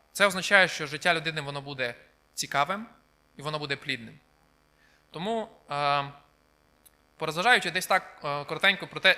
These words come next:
що таке благодать, що це такий особливий стан, е, для нас, е, я думаю, що нам важливо пороздумовувати про те, е, як ми можемо практично проявляти смирення, щоб отримувати цю благодать.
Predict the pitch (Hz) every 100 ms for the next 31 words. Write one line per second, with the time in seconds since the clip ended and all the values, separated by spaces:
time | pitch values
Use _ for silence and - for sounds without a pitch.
0 | - - 202 180 180 156 151 151 214 165
1 | - - _ _ _ _ _ _ _ -
2 | 160 185 180 170 156 - 175 214 160 -
3 | 156 147 135 - _ _ _ _ 131 127
4 | 123 143 147 180 - - _ _ _ _
5 | _ _ _ 135 131 131 135 202 220 208
6 | - 180 190 185 202 202 170 156 - -
7 | - 147 147 214 190 147 156 151 143 175
8 | 214 - - _ _ _ _ _ - 135
9 | 131 - 143 202 190 185 185 175 156 -
10 | 196 170 151 151 156 156 147 151 170 240
11 | 175 180 226 _ _ _ _ - 160 170
12 | 185 143 - - 131 123 120 113